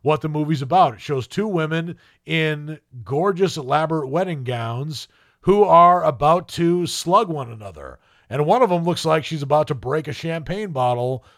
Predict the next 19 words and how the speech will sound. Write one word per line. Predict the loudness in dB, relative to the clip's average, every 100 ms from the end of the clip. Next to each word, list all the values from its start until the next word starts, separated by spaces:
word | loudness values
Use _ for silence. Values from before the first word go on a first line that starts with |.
| _
on | -4 0
the |
other | 0 0
woman's | -2 -4 -8 -2
head. | 2 2 0 -14 _ _ _ _
So, | -12 2 4 6 6 6 2 -4 _ _ _ -4
Just | 4 4 4
Say | 2 2
Yes | 4 4 6 4 0 -8 -6
is | 2 2 4 2 0 0 -4 -6 -8 -12 _ _ _ _ _ -10
not | -4 -2 -2 -4
a | -6
Netflix | -4 -4 -6 -10
original, | -10 -10 -10 -10 -8
but | -4 -4
it | -2
is | 2 2 0
a |
film | -6 -4 -2 -2 -6